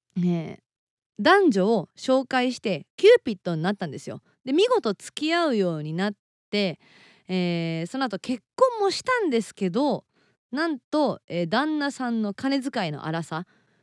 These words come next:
女癖の悪さで離婚してしまったんですね。で、その女の子の方もすっごいおとなしい子で、自分からぐいぐい行くタイプじゃなくて、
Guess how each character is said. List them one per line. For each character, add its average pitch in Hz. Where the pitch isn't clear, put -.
女 247
癖 220
の 202
悪 196
さ 180
で 160
離 220
婚 269
し -
て 247
し 262
ま 233
っ 190
た 151
ん 139
で 143
す -
ね。 208
で、 285
そ 277
の 269
女 320
の 320
子 220
の 202
方 185
も 165
す 190
っ -
ご 302
い 359
お 254
と 202
な 190
し 165
い 139
子 151
で、 156
自 180
分 285
か 277
ら 269
ぐ 220
い 247
ぐ 185
い 147
行 160
く -
タ 196
イ 180
プ 147
じ 147
ゃ -
な 190
く -
て、 208